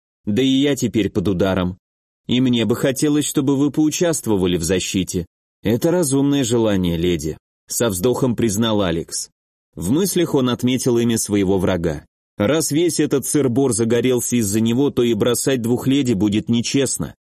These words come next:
Наверняка тот сатанист затаил на Элеонору злобу». Алекс посмотрел на красноволосую женщину. «Ваша техника очень похожа на ту, что есть и у Вальтера». «Кровавые техники — это всего лишь кровавые техники»,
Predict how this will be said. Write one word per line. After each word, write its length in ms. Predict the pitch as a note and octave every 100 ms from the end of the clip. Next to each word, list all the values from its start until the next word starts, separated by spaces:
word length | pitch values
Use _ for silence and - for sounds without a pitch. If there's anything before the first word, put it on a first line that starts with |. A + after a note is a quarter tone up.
| -
Наверняка 640 | F#2 G2 A2 D3 C#3+ G3
тот 180 | F#3+ C#3+
сатанист 520 | - A#2 C3 C3+ C#3
затаил 440 | G2 G#2 A#2+ A#2 A2
на 200 | G#2 G2+
Элеонору 460 | G2+ G2+ G#2+ G#2
злобу». 540 | G2 G2 F#2+ E2 D#2+ C#2+ _ _ -
Алекс 480 | F2+ F#2+ G#2 - -
посмотрел 560 | A#2 C3 B2 C3 B2
на 100 | G#2
красноволосую 840 | - - - G#2 G#2 G#2 F#2 A2 G2
женщину. 580 | A2 F#2 - D#2+ D#2 - _ _ _ _
«Ваша 400 | E2+ G#2+ C3+ -
техника 540 | B2+ D3+ D3 D3 C3 C#3+
очень 300 | C3+ C#3+ C3+
похожа 520 | C3+ C3 D#3 D3+ B2
на 160 | B2 A#2+
ту, 160 | C#3
что 160 | - A#2
есть 320 | A#2 A#2 -
и 60 | B2+
у 100 | C3
Вальтера». 560 | C#3+ G2 - D#2+ D2+ _ _ _
«Кровавые 560 | - D#3+ E3 G#3 G3+ F#3+
техники — 560 | - F#3+ F3+ E3 C#3+ D3+
это 240 | C#3+ C#3+
всего 300 | - D3 D3+
лишь 200 | C#3+ -
кровавые 540 | C#3+ C3+ C3+ C3 C3+
техники», 680 | C3 D#3 C#3 G2+ F2 - D#2+